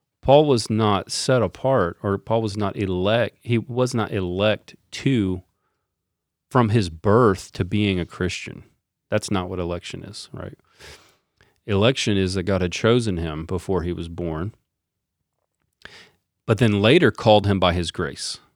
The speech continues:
right? Out of the midst of his sin and his rebellion against God, that election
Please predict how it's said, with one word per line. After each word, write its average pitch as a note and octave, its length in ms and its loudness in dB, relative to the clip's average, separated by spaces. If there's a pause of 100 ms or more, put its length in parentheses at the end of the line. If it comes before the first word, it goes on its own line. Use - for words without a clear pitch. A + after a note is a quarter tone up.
(140)
right? F2+ 180 -8 (100)
Out C3+ 140 8
of A#2+ 100 4
the A2+ 80 4
midst G#2+ 280 0
of G2 120 -2
his F#2 160 -4
sin F#2+ 400 -2
and F2 140 -6
his F2 180 -6
rebellion F2 400 -4
against E2+ 320 -8
God, F#2+ 400 2 (440)
that G2+ 200 0
election F2+ 760 -2